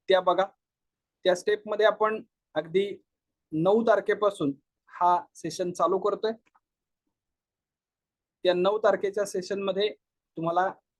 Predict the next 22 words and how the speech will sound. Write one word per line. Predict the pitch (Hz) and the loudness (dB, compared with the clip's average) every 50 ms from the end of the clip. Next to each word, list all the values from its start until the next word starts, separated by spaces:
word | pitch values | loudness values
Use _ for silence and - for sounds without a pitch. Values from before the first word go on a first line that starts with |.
| _ _ _ _ _ _ _ _ _ _ _ _ - | _ _ _ _ _ _ _ _ _ _ _ _ -16
दीड | 135 143 190 214 233 233 240 | -10 -6 -4 -2 -2 0 2
तासांचं | 226 202 202 214 208 214 214 220 226 | 2 0 2 0 -2 -2 0 0 2
वेळापत्रक | 208 196 190 190 190 196 185 - 196 196 196 196 | 4 4 4 4 2 -2 -4 -2 -4 -4 -2 -2
राहणार | 180 180 180 185 185 | -2 0 0 0 2
आहे. | 196 202 190 | 2 2 0
रोजचं | 180 180 180 - - 202 | 0 -4 -6 -6 -8 -8
टाइम | 185 - 190 185 190 190 | -4 -4 -4 -4 -4 -4
टेबल | 180 196 190 196 196 196 | -4 -2 -2 -2 -2 -2
हे | 180 190 | -4 -6
सगळ्या | 180 - 185 165 170 180 | -6 -6 -6 -2 -2 0
व्यावसायिकांना | 180 185 175 175 170 - 190 185 180 - 185 185 185 190 190 196 202 _ _ _ _ _ _ _ _ _ _ _ _ _ _ _ | 0 0 0 -2 0 -2 -2 -2 -2 -4 -6 -4 -4 -4 -4 -6 -6 _ _ _ _ _ _ _ _ _ _ _ _ _ _ _
सुटेबल | - - - 185 180 180 226 226 233 233 233 226 - | -18 -10 -6 -4 2 4 4 4 4 2 0 0 -4
असं | 175 175 - 196 | -4 -2 -4 -4
ठरवण्यात | 185 165 175 - - - 185 175 - _ - | -4 -4 -4 -2 0 0 -2 -2 -4 _ -6
आलेलं | 151 160 175 170 170 180 - | -4 -2 0 0 -2 -2 -2
आहे | 165 156 151 143 113 117 _ _ _ _ _ _ - | -2 -2 -2 -2 -4 -8 _ _ _ _ _ _ -10
आणि | 147 151 | -8 -8
त्या | 151 151 - 185 185 | -6 -2 -2 -2 -2
सुटेबल | - 185 175 190 190 190 202 202 196 | -2 -4 -6 -4 -4 -2 -2 -2 0
टायमिंग | 196 190 190 190 190 190 190 190 | 0 0 0 0 0 -2 -2 -2
मध्ये | 185 185 151 131 - _ _ _ _ _ _ _ _ _ _ _ _ - | -2 -2 -2 -4 -6 _ _ _ _ _ _ _ _ _ _ _ _ -6
तुम्ही | 180 175 185 185 196 190 | -4 -2 0 -2 -2 -4